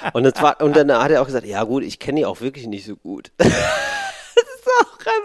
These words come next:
einfach, und dann war da einfach so ein Trupp von drei Leuten, die sich gedacht haben, ja, gehen wir halt in einen Comedy-Club. Ja, what?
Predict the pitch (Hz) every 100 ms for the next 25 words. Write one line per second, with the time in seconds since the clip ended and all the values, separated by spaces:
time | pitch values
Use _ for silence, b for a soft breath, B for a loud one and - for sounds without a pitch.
0 | 403 - 262 - - - 349 - 494 269
1 | 254 277 349 247 247 190 196 - 196 233
2 | 349 202 175 - 175 175 208 233 170 185
3 | - 180 180 180 165 123 135 135 127 107
4 | 123 160 330 262 - 95 180 - - 98
5 | 58 - 110 - -